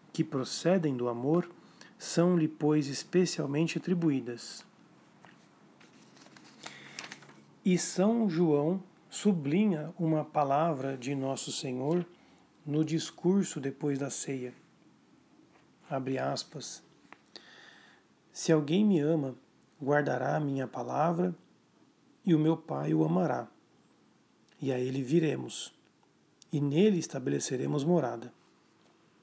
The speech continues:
João, capítulo quatorze, versículo vinte e três. Podemos estabelecer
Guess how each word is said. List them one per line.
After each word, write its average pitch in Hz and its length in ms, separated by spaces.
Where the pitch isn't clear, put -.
João, 131 440
capítulo 131 540
quatorze, 175 640
versículo 170 560
vinte 185 240
e - 40
três. 123 540
Podemos 196 640
estabelecer 156 880